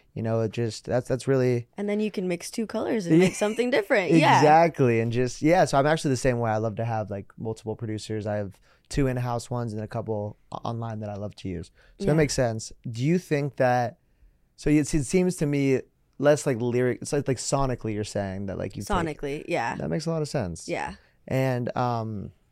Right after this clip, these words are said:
Speaker 1: that's awesome. It makes, it rings true to how I feel as well. And kinda going back to your roots a little bit, it's well known that you come from an artistic and musically centric family,
Speaker 2: Mm-hmm.
Speaker 1: which I would imagine has empowered you to be creative, which is
Speaker 2: Yeah.
Speaker 1: amazing.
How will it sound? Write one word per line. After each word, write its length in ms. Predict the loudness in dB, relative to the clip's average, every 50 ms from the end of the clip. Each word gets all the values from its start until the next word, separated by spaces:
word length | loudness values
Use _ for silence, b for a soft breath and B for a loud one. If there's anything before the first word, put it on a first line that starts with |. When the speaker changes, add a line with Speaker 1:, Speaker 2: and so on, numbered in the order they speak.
| _ _ _ _ _ _ _ _ _ _ -12 2
Speaker 1:
that's 220 | 4 4 4 4
awesome. 680 | 2 2 0 0 0 -2 -2 0 0 0 0 -2 -4 -6 -10 -16 -20 -20 -6 -2
It 80 | 0
makes, 500 | 2 2 2 0 0 -4 -8 -8 -8 -10 -12 _ _ _ -4
it 40 | -2
rings 220 | -2 0 -2 -2
true 180 | -2 0 0 2
to 80 | 2
how 200 | 2 2 0 0 0
I 140 | 0 0 0
feel 220 | -2 -2 -2 -2 -2
as 100 | -2 -2
well. 360 | -2 -2 0 -2 -4 -6 B B B B B B B B B B -12 -8
And 400 | -6 -4 -4 -4 -4 -6 -8 -10 -12 _ _ _ _ _ _ _ _ _ _ -12
kinda 220 | -6 -4 -2 0
going 320 | 0 0 0 0 -2 -4
back 440 | -4 -2 -2 0 0 -2 -4 -6 _ _ _
to 180 | -16 -12 -8 -8
your 340 | -6 -6 -6 -6 -8 -8 -4
roots 300 | -2 -2 -2 -2 -2 -4
a 60 | -2
little 200 | -2 -2 -2 -2
bit, 280 | -2 -4 -4 -6 -8 b b b b b b
it's 100 | -6 -2
well 120 | -2 0
known 200 | 0 0 0 0
that 60 | 0 -2
you 60 | -2 -4
come 200 | -4 -6 -6 -6
from 140 | -6 -6
an 60 | -6 -6
artistic 680 | -6 -8 -10 -10 -10 -10 -10 -8 -6 -6 -6 -6 -6
and 100 | -6 -6
musically 320 | -6 -6 -8 -8 -10 -12
centric 380 | -10 -10 -12 -12 -12 -12 -16 -10
family, 460 | -6 -4 -4 -2 0 0 0 0 -2
Speaker 2:
Mm-hmm. 280 | -4 -6 -8 -10 -12 -14 -14 _
Speaker 1:
which 100 | -4 0
I 140 | 0 0 0 0 -6 _ -6
would 100 | -4 -2
imagine 340 | 0 0 0 0 -2 -2 -6
has 80 | -6 -6
empowered 420 | -6 -4 -4 -4 -2 -2 -4 -4
you 120 | -4 -4 -4
to 60 | -4
be 100 | -6 -8
creative, 520 | -10 -4 -2 0 0 2 0 -2 -4 -4
which 140 | -6 -8 -2
is 60 | 2 2
Speaker 2:
Yeah. 120 | 2 2
Speaker 1:
amazing. 440 | 2 0 -2 -2 -4 -4 -4 -6 -8